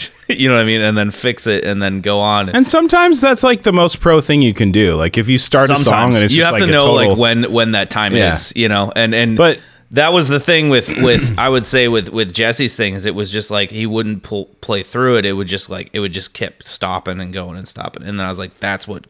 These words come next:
Speaker 1: killed the momentum."
Speaker 2: Oh, it, dude, it definitely gets to the point where you're just like, "Okay, you need to cut that song." <laughs> You know, like, dude,
Speaker 1: Right.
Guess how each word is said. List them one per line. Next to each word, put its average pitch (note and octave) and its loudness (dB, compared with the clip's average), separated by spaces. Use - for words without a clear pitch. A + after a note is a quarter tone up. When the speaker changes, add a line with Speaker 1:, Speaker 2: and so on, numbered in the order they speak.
Speaker 1:
killed G2+ -4
the G2 -6
momentum." G2 0
Speaker 2:
Oh, G2 4
it, B2+ 2
dude, C3 4
it B2 2
definitely C3 2
gets B2 2
to A#2 0
the A2+ 4
point A2 2
where G2 4
you're G2 4
just E2+ -4
like, E2 -2
"Okay, D#2 -2
you F2 -4
need F2 0
to E2 -4
cut D#2+ -4
that C#2+ -4
song." F2 0
<laughs> - 0
You G#3+ 2
know, E3 2
like, C3+ 4
dude, B2 4
Speaker 1:
Right. B2 2